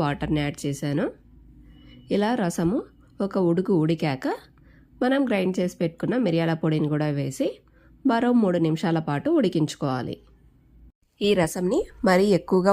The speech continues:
ఉడికించాల్సిన అవసరం లేదండి, ఎందుకంటే మనం ముందే టమోటాలు ఉడికించాము, అలాగే ఇక్కడ మిరియాలు, జీలకర్ర అన్నీ కూడా వేయించి వేసాం కాబట్టి. ఈ రసంని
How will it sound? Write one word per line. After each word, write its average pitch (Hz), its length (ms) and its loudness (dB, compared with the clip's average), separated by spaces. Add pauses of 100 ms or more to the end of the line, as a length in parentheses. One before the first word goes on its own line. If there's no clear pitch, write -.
ఉడికించాల్సిన 170 640 0 (100)
అవసరం 165 360 0
లేదండి, 147 400 0 (640)
ఎందుకంటే 190 500 2 (560)
మనం 247 240 4
ముందే 196 260 2 (180)
టమోటాలు 165 600 4
ఉడికించాము, 175 600 2 (540)
అలాగే 208 380 2 (180)
ఇక్కడ 220 220 -2 (240)
మిరియాలు, 175 500 4 (260)
జీలకర్ర 170 460 2
అన్నీ 160 220 2
కూడా 240 140 0 (100)
వేయించి 160 460 4
వేసాం 156 300 0 (120)
కాబట్టి. 143 420 -2 (1500)
ఈ 202 140 0 (100)
రసంని 175 400 0